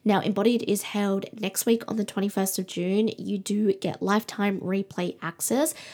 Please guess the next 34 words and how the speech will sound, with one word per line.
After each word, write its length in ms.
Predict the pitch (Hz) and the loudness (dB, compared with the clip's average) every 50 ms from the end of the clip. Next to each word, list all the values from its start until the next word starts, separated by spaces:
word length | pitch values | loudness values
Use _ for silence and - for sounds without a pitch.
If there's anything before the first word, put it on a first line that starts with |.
| - - _ | -20 -8 _
but 100 | 196 - | 4 8
this 220 | - 233 233 - | 8 8 8 8
is 120 | 302 269 - | 4 2 2
one 120 | 247 233 | 4 4
of 80 | 233 214 | 4 2
the 60 | 196 | 2
first 280 | - 196 185 190 - | 0 0 0 0 -2
times 300 | - 190 180 180 185 190 | -2 -2 -2 -2 -2 -4
that 80 | - 180 | -4 -4
I'm 140 | 175 180 180 | -2 -2 -2
going 260 | 180 175 190 190 202 | 0 0 0 2 2
to 100 | - 226 | 2 2
be 140 | - 202 196 | 0 0 -2
hosting 600 | 190 - - - 190 185 - - - 180 180 - - | -4 -4 -4 -2 0 0 0 0 0 0 -2 -2 -2
a 160 | 185 170 143 - | -4 -4 -4 -4
live 480 | - 185 185 180 185 185 196 208 208 - - - | -4 -4 -4 -2 0 2 2 2 2 0 -2 -4
workshop 600 | 196 - - 175 180 - - - 214 233 262 247 | -2 -2 -2 -2 -2 -4 -2 0 2 2 2 0
where 160 | - 208 202 196 | 0 -2 0 0
you 200 | 196 208 226 277 | 2 2 2 4
will 160 | 349 349 339 | 4 2 2
have 260 | 339 - 226 214 - | 2 2 2 2 4
the 120 | 202 202 | 2 2
ability 640 | 208 185 - - 180 175 185 196 185 202 240 285 302 - - - - - - | 2 2 0 -2 -2 0 0 2 2 4 4 2 2 0 -6 -18 -20 -10 -4
to 240 | - - 226 - - | 0 2 2 2 4
ask 340 | - 190 190 208 208 - - | 2 2 2 2 0 -2 -2
me 160 | 214 196 196 | 0 0 -2
questions 560 | 190 - - 165 - - - 214 254 269 269 247 | -2 -4 -6 -6 -6 -4 -2 0 2 2 2 2
and 160 | 202 214 196 - | 0 -2 -2 -2
to 80 | 226 | -2
be 160 | 185 185 190 | -2 0 0
in 80 | 196 202 | 0 0
hot 260 | 196 - - - - | 0 -2 -2 -2 -2
seat 220 | - - 175 170 - | 0 -2 -2 0 0
coaching. 500 | - 185 - - - - 160 113 170 | 0 0 0 0 -2 -2 -2 -2 -4